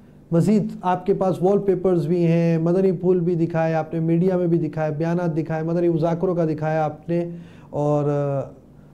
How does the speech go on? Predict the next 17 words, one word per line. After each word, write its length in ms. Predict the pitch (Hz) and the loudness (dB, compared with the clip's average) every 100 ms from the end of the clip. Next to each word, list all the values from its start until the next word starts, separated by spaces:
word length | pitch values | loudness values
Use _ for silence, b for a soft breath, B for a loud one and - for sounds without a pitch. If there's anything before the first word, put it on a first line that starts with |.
| - | -6
हमारा 220 | 151 165 | -2 2
ये 140 | 196 190 | 4 4
तजदीद 320 | 180 165 190 | 2 4 2
व 40 | |
तकफीन 340 | 180 175 196 180 | 2 0 0 2
के 160 | 185 | 0
कुछ 280 | 180 185 180 | 0 -4 -4
को-, 200 | - - | -10 -2
कोर्स 300 | 175 185 185 | 2 2 2
वगैरह 260 | 185 190 190 | 2 2 2
का 120 | 196 | 2
भी 100 | 196 | 2
कुछ 140 | 196 | 2
दिखाएंगे 420 | 170 170 180 226 | 2 2 0 2
आप 160 | 220 190 | 2 2
या 100 | 185 | 0
नहीं? 180 | 156 | 0